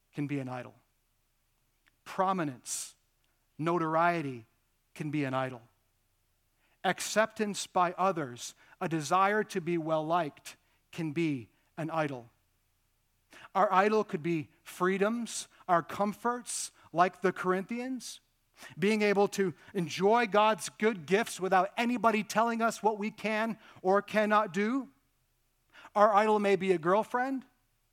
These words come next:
Our idol may be a boyfriend. Our idol may be a nice house. Our idol may be nice furniture.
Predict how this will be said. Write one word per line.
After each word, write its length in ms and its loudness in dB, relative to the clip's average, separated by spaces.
Our 160 6
idol 240 6
may 160 4
be 160 2
a 60 2
boyfriend. 680 0
Our 120 4
idol 220 6
may 140 4
be 140 2
a 60 2
nice 320 4
house. 680 2
Our 240 4
idol 220 4
may 140 0
be 200 0
nice 300 0
furniture. 840 -2